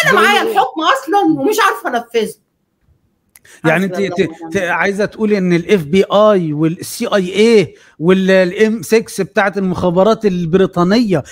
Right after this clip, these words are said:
Speaker 2: مش مسانداكي؟ مش واقفه وراك عشان تخطفي العيال؟ <laughs>
Speaker 1: والله ما في
Speaker 2: والله.
Speaker 1: غير واحد بس اللي
Speaker 2: مشكلة.
Speaker 1: مساندني وبالعالم ده كله، ربنا.
Speaker 2: الحمد
Speaker 1: ربنا.
Speaker 2: لله رب العالمين.
Speaker 1: ونعم بالله.
Speaker 2: أسأل الله أن
Speaker 1: الحمد
Speaker 2: يكون
Speaker 1: لله.
Speaker 2: معك دوماً. فيديو بقى مهم جدًا لأخلاق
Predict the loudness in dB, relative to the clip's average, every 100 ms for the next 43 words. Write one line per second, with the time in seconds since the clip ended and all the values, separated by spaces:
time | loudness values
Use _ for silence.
0 | -4 -2 0 0 2 2 2 2 -2 -4
1 | _ _ _ _ -6 -2 2 2 2 2
2 | 2 0 -2 -4 -6 -6 -4 -2 -2 -2
3 | -6 -10 -10 -12 -12 -14 -12 -2 0 2
4 | 2 0 -2 -2 0 0 2 0 -2 -4
5 | -2 -2 -2 -2 0 2 2 0 -2 -2
6 | -2 0 2 2 0 -2 -4 0 0 0
7 | -2 -12 -8 -6 -2 -2 -2 -8 _ _
8 | _ _ _ _ _ -6 -2 0 0 0
9 | -2 -4 -4 -6 -6 -10 -8 -8 -6 -2
10 | -2 -2 -4 -6 -6 -8 -10 _ -6 -6
11 | -4 0 2 2 -2 0 0 2 0 -2
12 | 0 0 0 -4 -12 _ _ -20 -20 _
13 | 0 0 0 -2 0 0 -2 0 2 2
14 | 2 2 2 2 2 2 2 -2 -4 -4
15 | -4 -4 -2 2 6 6 4 0